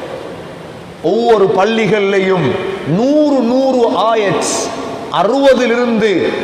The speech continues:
நூறு ஆயத்து வரைக்கும் ஓதப்படும் பள்ளிவாசல்களாக பள்ளிவாசல்கள் மாறும். இது நபியுடைய காலத்தை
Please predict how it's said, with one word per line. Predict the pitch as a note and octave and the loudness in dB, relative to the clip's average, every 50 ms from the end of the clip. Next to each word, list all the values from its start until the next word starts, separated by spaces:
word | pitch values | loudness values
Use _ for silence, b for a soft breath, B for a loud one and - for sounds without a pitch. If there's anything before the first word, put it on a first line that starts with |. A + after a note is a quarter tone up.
| - - C3 | -4 -2 0
நூறு | D3+ F3 G#3+ B3 C4+ C#4+ D4+ D4+ D4+ D4 C#4+ C4+ B3+ - D4+ F3 | 0 2 2 2 2 2 2 2 2 2 4 2 2 2 2 2
ஆயத்து | F#3+ A3+ B3 C4 C#4 C#4 C#4 B3+ - - - B3+ A#3 | 2 4 4 4 4 4 4 4 2 2 0 2 2
வரைக்கும் | A3 G#3+ A3+ B3 C4+ C4 G#3+ - - B3+ A#3+ A3+ A3 | 2 2 2 2 2 0 0 0 0 0 0 0 0
ஓதப்படும் | G3 F#3 G#3 A#3+ C4 C4+ C4+ - - - B3+ B3 A3 A#3 G#3+ F3 | 2 4 4 6 6 4 4 2 2 2 2 2 2 2 0 2
பள்ளிவாசல்களாக | - G#3 A#3 B3+ B3+ B3+ A#3+ B3 A#3+ A3 - A#3 A3+ A3 G3 G#3+ A3+ A3 A3 G#3 G3+ A3 A3 G#3 | 2 2 2 2 0 0 2 2 2 2 2 0 0 0 2 2 2 2 2 2 0 0 2 2
பள்ளிவாசல்கள் | G3+ A3+ A#3 A3+ A3 A3+ G#3+ G3+ - A3 G#3 G3+ F#3 G3+ F#3+ F#3 | 2 2 2 0 2 2 0 0 0 0 0 0 0 0 0 0
மாறும். | F3+ F#3 F3 D#3 C#3+ B2+ G2 - - - - - - - - - - - - - - - - - - - - - - - - - - - | 0 0 0 0 0 -2 -2 -4 -4 -8 -8 -8 -10 -10 -10 -12 -12 -12 -12 -14 -14 -14 -14 -14 -16 -16 -16 -16 -18 -18 -18 -18 -12 -6
இது | - D3+ E3 D#3 D#3+ | -2 -2 0 0 0
நபியுடைய | D#3+ D#3+ A#3 A#3+ A#3+ A#3+ A3+ G#3 G#3+ G3+ F#3 - - | 0 0 0 0 0 0 0 2 2 0 0 0 -2
காலத்தை | - F3+ G3 A3+ C4 C#4 - - C4+ | -2 0 0 2 2 0 0 2 0